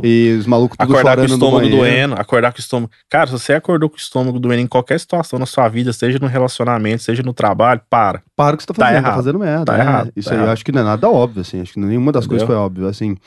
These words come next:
Speaker 1: É, e a lucidez, né? E, de fato, o que mais tem é gente que funda a empresa, o negócio tá tudo fudido, o cara coloca esses planos anual pra não saber a taxa de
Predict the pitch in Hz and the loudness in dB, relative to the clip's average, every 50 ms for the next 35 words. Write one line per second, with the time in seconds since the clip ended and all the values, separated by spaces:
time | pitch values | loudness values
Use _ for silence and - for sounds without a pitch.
0 | - - - - - - - _ - 110 107 107 107 107 101 101 104 113 113 113 | -20 -20 -20 -20 -20 -20 -20 _ -6 -2 0 0 2 2 2 2 2 2 2 2
1 | 127 120 - - 117 101 104 101 120 147 175 156 113 104 110 123 151 139 107 98 | 0 0 0 -2 -2 0 0 0 0 0 0 -2 -4 -4 -4 -4 -4 -6 -4 -6
2 | 98 92 - - 110 110 147 - - 156 151 147 151 - 101 101 - 110 120 131 | -6 -6 -8 -12 -10 -8 -6 0 2 2 2 2 -2 -6 -12 -8 -4 -2 0 0
3 | 156 156 - - - 123 123 147 175 180 170 - 120 120 123 127 123 120 113 104 | 0 0 -4 -4 -4 -2 0 0 -2 -4 -4 -4 -2 0 0 0 0 0 -2 -2
4 | 101 107 107 127 131 - 143 127 131 117 - - 120 120 120 120 120 117 107 101 | -2 -2 -2 -2 -4 -6 -8 -6 -6 -6 -4 -4 -2 -2 0 0 0 -2 -2 -4
5 | 104 98 101 107 123 135 135 139 127 117 107 113 120 - - 117 107 107 - 143 | -4 -2 -2 0 0 -2 -2 -4 -4 -4 -2 -2 -2 -2 -2 -6 -6 -6 -6 -8
6 | 143 135 - 127 110 98 104 120 135 139 139 - 127 120 - 127 120 123 123 - | -8 -8 -8 -10 -6 -2 -2 -2 -2 -2 -4 -2 -2 0 0 2 0 0 2 2
7 | 127 120 117 - 120 110 120 - - - 123 120 117 117 117 110 110 110 - 123 | 2 0 0 -2 -6 -10 -10 -12 -6 -2 -2 0 0 0 0 0 0 0 0 0
8 | 117 117 139 147 - 131 117 113 120 110 107 - 107 104 110 104 98 | 2 2 2 0 0 -2 -2 -2 -2 -2 -2 -4 -6 -6 -6 -8 -8